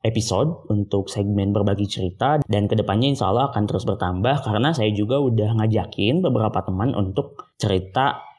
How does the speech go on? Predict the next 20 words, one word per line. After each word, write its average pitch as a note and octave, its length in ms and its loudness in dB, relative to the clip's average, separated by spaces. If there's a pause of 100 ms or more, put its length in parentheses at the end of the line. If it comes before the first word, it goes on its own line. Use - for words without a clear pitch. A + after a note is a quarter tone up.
(220)
mengenai G#2+ 640 0
cerita G#2 400 -2
personal G2 480 -2
mereka G#2 480 -2
gitu. - 320 -8 (320)
Dan A#2 560 2
rata-rata A#2 560 2
mereka E3 800 0 (240)
sangat A#2 880 2 (240)
mengapresiasi A2+ 1040 0
ajakan A2+ 400 2
saya G#2+ 320 0
untuk G#2+ 320 0
berbagi G2 400 0
cerita C3+ 960 -2
di D3+ 480 0
segmen A2+ 560 0
berbagi G#2 320 0
cerita F#2+ 320 -4
ini. F2+ 240 -4